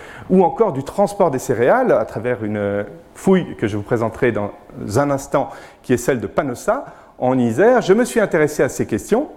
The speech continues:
Et puis, parallèlement, j'ai été amené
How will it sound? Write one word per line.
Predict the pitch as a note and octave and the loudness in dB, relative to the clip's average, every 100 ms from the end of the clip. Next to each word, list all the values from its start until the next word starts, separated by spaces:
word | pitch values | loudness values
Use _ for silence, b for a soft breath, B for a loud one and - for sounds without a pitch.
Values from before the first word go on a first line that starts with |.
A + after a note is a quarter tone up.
| - _ _ _ - - - | -20 _ _ _ -20 -10 0
Et | F3 | 2
puis, | E3 F3+ | 2 -2
parallèlement, | D3+ C3+ A#2 G2 A#2 B B B | -2 -2 -2 -4 -6 B B B
j'ai | A2+ C3 | -2 0
été | C#3 C#3 | 2 2
amené | A2+ A#2 D3 A#3 | 2 0 2 2